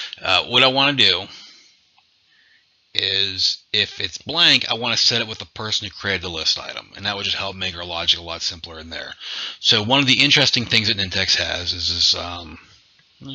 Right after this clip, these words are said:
commonly, where'd that run if go? There it is. Has this action. It's called a run if. I just grab it and I drag it, like you'd expect.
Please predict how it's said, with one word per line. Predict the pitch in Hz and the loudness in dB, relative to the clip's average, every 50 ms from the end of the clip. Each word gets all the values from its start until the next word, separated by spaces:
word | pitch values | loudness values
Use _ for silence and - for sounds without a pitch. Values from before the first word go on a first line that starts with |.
| 131 127 127 127 127 123 123 120 117 117 107 - - 110 98 - - 82 82 82 82 71 80 85 80 80 82 _ - 107 | -12 -12 -12 -12 -12 -12 -12 -12 -12 -12 -12 -12 -14 -14 -16 -16 -16 -18 -18 -18 -18 -18 -18 -18 -18 -18 -20 _ -18 -18
commonly, | 107 107 110 107 101 101 101 104 104 107 107 _ _ _ _ _ _ _ _ _ _ _ _ _ _ _ _ _ _ _ _ | -16 -16 -16 -14 -16 -16 -16 -16 -18 -20 -20 _ _ _ _ _ _ _ _ _ _ _ _ _ _ _ _ _ _ _ _
where'd | - 110 104 | -12 -10 -6
that | 104 95 87 | -6 -6 -6
run | 95 95 95 | -8 -8 -8
if | 92 90 - - | -8 -8 -8 -10
go? | 92 - 87 | -8 -4 -2
There | 107 104 95 | 0 0 0
it | 92 | 0
is. | 95 98 101 101 - - - - - - - - - - - _ - - - | 0 2 4 4 4 4 2 -4 -18 -20 -18 -18 -18 -20 -20 _ -20 -16 -8
Has | - - 117 120 117 | 0 4 4 6 6
this | 101 90 113 | 8 8 8
action. | 107 98 95 95 - 101 104 113 110 - - - - - - | 6 6 6 6 4 4 4 0 -4 -8 -14 -20 -20 -10 -2
It's | - - | -2 -2
called | - - 101 95 | -2 -2 -6 -4
a | 92 | -4
run | 90 95 101 104 | -2 0 2 4
if. | 95 98 - - | 4 2 2 2
I | - 98 | 2 4
just | 90 87 - - | 4 4 4 2
grab | - 92 90 92 95 104 110 120 | 0 2 6 6 8 8 8 6
it | 135 - - - _ _ _ _ _ _ _ _ _ _ _ _ _ _ - - _ _ _ _ - | 4 2 0 -10 _ _ _ _ _ _ _ _ _ _ _ _ _ _ -20 -20 _ _ _ _ -4
and | - 85 | 0 2
I | 90 101 | 2 2
drag | 104 101 104 98 95 90 85 90 | 2 0 4 4 6 6 8 6
it, | 101 - - - - - _ _ _ _ _ _ _ _ _ _ _ _ _ _ _ _ _ _ _ _ _ _ _ _ _ _ _ _ _ _ _ _ - | 4 2 0 -6 -20 -20 _ _ _ _ _ _ _ _ _ _ _ _ _ _ _ _ _ _ _ _ _ _ _ _ _ _ _ _ _ _ _ _ -18
like | 95 92 | -14 -10
you'd | 92 98 | -8 -6
expect. | 104 104 - - - 95 101 - - - | -4 -2 -2 -2 -2 -2 -6 -6 -10 -18